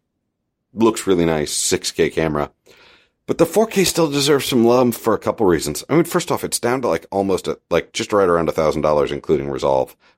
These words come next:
which is a crazy good deal for a four K raw camera.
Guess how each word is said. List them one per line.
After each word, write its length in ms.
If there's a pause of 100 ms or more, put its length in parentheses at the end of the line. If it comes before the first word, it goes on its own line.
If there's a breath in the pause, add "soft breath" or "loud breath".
which 180
is 120
a 60
crazy 560
good 220
deal 260
for 240
a 80
four 460
K 340
raw 420
camera. 600